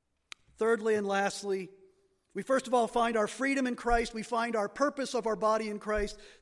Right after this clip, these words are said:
Thirdly, we find our body's identity in Christ. Lots of talk these days about sexual identity.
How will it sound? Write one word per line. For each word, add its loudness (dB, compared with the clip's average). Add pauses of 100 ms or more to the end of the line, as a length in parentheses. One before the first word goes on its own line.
Thirdly, 2
we -4
find -2
our 0
body's 2
identity -2
in -6
Christ. -8 (920)
Lots 2
of -4
talk -2
these -8
days -2
about -2
sexual 0
identity. -4